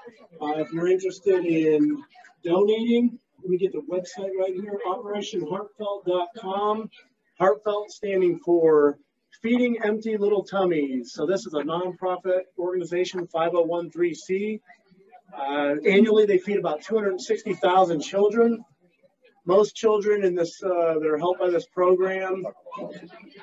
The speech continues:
are, uh, reliant on school lunches, uh, for their food. So this program steps in on the weekends and during extended breaks and holidays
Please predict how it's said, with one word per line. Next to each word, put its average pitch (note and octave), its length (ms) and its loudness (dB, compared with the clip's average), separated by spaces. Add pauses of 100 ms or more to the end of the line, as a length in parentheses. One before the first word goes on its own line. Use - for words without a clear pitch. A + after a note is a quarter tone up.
(140)
are, D3+ 560 4 (120)
uh, C#3 520 -4 (480)
reliant F3 640 4
on D3+ 200 0
school F#3+ 380 6
lunches, F#3 800 2 (160)
uh, C#3 260 -8
for D#3 120 0
their C#3 120 -2
food. G3+ 400 2
So D3 320 -2
this E3+ 180 2
program F3+ 460 0
steps F3+ 420 -4
in F3+ 200 -2
on D3+ 100 2
the C#3 60 -4
weekends A#3 960 2
and D3+ 300 -4
during D#3 320 2
extended F3+ 500 -6
breaks F3+ 360 0
and - 100 -12
holidays F#3 760 0